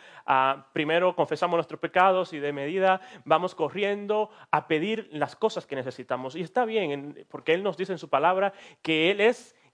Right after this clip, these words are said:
quien nos puede dar todas las cosas y que pidamos al Señor porque Él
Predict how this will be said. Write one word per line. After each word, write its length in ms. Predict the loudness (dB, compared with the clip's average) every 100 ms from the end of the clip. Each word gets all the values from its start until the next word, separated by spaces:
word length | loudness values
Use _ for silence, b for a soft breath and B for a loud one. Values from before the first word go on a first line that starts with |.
| -14
quien 640 | -2 2 4 2 -2 -2
nos 180 | -2 -2
puede 240 | 2 4
dar 180 | 4 2
todas 160 | 0 -2
las 180 | -2 -6
cosas 300 | -12 -10 -12
y 40 |
que 120 | -8 -6
pidamos 580 | 0 2 2 0 -6 B B
al 160 | 0 2
Señor 300 | -2 -4 -4
porque 340 | -2 -2 0
Él 300 | -2 -2 -4